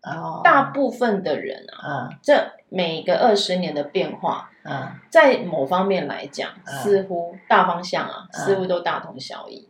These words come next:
Speaker 1: 嗯。
Speaker 2: 我觉得我把它当成是一个生命阶段。
Speaker 1: 嗯。
Speaker 2: 就好比说我们出生一岁嘛，
Speaker 1: 嗯。
Speaker 2: 到二十，可能就是求学的阶段，
Speaker 1: 对。
Speaker 2: 你在学习。
Speaker 1: 对。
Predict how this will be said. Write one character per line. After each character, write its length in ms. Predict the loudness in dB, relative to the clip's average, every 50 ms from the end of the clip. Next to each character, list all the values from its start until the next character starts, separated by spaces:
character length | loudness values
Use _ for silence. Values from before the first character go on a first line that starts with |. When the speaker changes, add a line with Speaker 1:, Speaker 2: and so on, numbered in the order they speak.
| _
Speaker 1:
嗯。 280 | -12 -10 -10 -10 -10 -12
Speaker 2:
我 100 | _ -10 -4
觉 120 | -2 -2
得 200 | -2 -2 -4 -8 -6
我 140 | -4 -2 -2
把 180 | 0 0 0
它 20 | 0
当 220 | 2 2 2 2
成 100 | 2 0
是 140 | -2 -4 -6
一 60 | -4
个 120 | -4 -4 -6
生 260 | -4 -6 -6 -6 -6
命 200 | -6 -6 -8 -8
阶 280 | -8 -8 -8 -8 -8 -8
段。 160 | -10 -10 -10 -12 _ _ _
Speaker 1:
嗯。 320 | -8 -6 -6 -6 -6 -8 -12 -14 _ _ _
Speaker 2:
就 160 | 4 6 8
好 140 | 8 8 6
比 120 | 6 0
说 140 | 0 0 0
我 60 | -2
们 120 | -2 -2 -8
出 160 | -8 -8 -8
生 160 | -6 -4 -4
一 140 | -6 -6 -8
岁 300 | -12 -8 -4 -4 -4 -4
嘛， 220 | -6 -12 -16 -18 _
Speaker 1:
嗯。 240 | -10 -8 -6 -4 0
Speaker 2:
到 120 | 0 0
二 280 | 0 2 2 2 2 2
十， 400 | 0 -6 -10 -12 -14 -14 -16 -12
可 140 | -8 -8 -8
能 180 | -6 -8 -10 -6
就 140 | -6 -6
是 400 | -6 -4 -4 -2 -2 -2 -4 -6
求 240 | -8 -6 -6 -6 -8
学 220 | -6 -8 -8 -8 -8
的 80 | -10
阶 240 | -12 -12 -12 -12 -10
段， 100 | -8 -4 -2
Speaker 1:
对。 180 | 0 0 -2 -4 -6
Speaker 2:
你 80 | -6 -4
在 160 | -2 -2 -2
学 280 | -2 -4 -6 -6 -6
习。 380 | -6 -8 -10 -12 -14 -16 -18 -20 _ _
Speaker 1:
对。 360 | -6 -6 -6 -6 -6 -10 -14